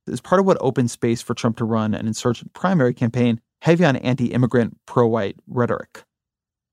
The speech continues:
In office, Trump has pushed a raft of anti-immigrant policies, including canceling Obama's protections for Dreamers,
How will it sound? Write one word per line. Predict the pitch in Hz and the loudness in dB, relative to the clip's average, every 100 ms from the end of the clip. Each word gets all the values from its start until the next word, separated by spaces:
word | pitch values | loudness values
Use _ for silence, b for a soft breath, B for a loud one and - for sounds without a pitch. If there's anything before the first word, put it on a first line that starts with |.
| _ _ - | _ _ -6
In | 151 | 0
office, | 190 240 147 127 - | 2 2 2 0 -4
Trump | - 175 165 | -2 0 0
has | 156 | -4
pushed | - 156 143 | -2 -2 -2
a | - | -2
raft | 117 117 131 156 127 117 | -2 0 2 0 -2 -4
of | 113 | -2
anti-immigrant | 113 117 117 110 78 - | -2 0 -2 -2 -6 -6
policies, | 165 160 123 - - 120 | -4 0 -2 -4 -8 -6
including | 120 123 120 | 0 2 0
canceling | - 131 123 131 | 0 -2 0 0
Obama's | 117 117 117 113 | 2 2 0 -2
protections | - 123 120 113 117 | -2 -2 0 -2 -4
for | 113 | -4
Dreamers, | 123 127 123 85 110 | -2 2 2 0 -6